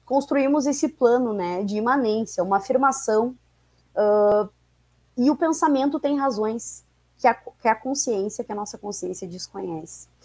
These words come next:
E tô me apropriando do conceito de que o texto e a poesia, ãh, é um corpo sem órgãos, né? O que que é isso? É pensar não só com a minha mente, mas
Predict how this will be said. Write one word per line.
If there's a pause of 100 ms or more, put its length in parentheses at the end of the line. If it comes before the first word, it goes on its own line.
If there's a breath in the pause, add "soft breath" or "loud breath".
(300 soft breath)
E
tô
me
apropriando
do
conceito
de
que (260)
o
texto (100)
e
a
poesia, (540)
ãh,
é
um
corpo
sem
órgãos, (300)
né? (360)
O
que
que
é
isso?
É
pensar (260)
não
só
com
a
minha
mente, (280)
mas